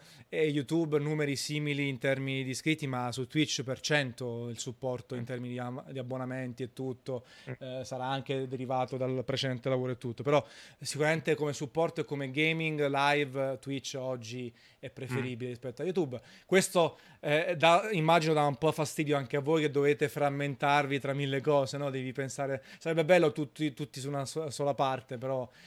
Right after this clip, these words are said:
Speaker 1: anche, eh, impossibile, no?
Speaker 2: Mm.
Speaker 1: Sarebbe stato
Speaker 2: Guarda,
Speaker 1: bello,
Speaker 2: io
Speaker 1: eh.
Speaker 2: esatto,
Speaker 1: Eh.
Speaker 2: sì, se tutto su una stessa piattaforma sarebbe stato molto bello.
Speaker 1: <laughs>
Speaker 2: Comunque, secondo voi Twitch potrà scavalcare YouTube come Instagram ha scavalcato Facebook?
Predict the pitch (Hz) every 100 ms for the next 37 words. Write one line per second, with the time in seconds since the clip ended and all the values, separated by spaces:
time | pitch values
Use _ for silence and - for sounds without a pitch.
0 | - - 135 131 139 127 127 127 127 127
1 | 127 123 127 127 123 120 120 120 127 -
2 | 151 123 120 117 - - - 147 147 117
3 | 131 - _ 143 139 135 135 156 151 156
4 | 202 131 127 127 117 - _ - - -
5 | 147 135 135 120 135 139 127 127 120 143
6 | 143 143 143 151 147 143 180 139 117 113
7 | 110 113 113 113 110 110 107 107 104 -
8 | _ - 160 - 123 - 156 185 220 190
9 | - 139 127 123 120 117 117 139 160 170
10 | 135 180 - 139 131 - 143 139 156 156
11 | 165 208 165 139 143 143 131 131 151 170
12 | 180 202 185 175